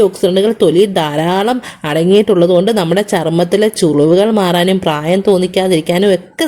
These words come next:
സഹായിക്കും കേട്ടോ. പേരയ്ക്ക തൊലി അരച്ച് മുഖത്ത് പുരട്ടുന്നത് മുഖക്കുരുവും കറുത്ത പാടുകളും കുറയ്ക്കാൻ നല്ലതാണ്.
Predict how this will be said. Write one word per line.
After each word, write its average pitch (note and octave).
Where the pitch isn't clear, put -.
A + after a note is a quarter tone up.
സഹായിക്കും E3+
കേട്ടോ. D#3
പേരയ്ക്ക C#4+
തൊലി B3+
അരച്ച് F#3+
മുഖത്ത് G#3
പുരട്ടുന്നത് E3+
മുഖക്കുരുവും A3
കറുത്ത F#3+
പാടുകളും F3
കുറയ്ക്കാൻ F3+
നല്ലതാണ്. F#3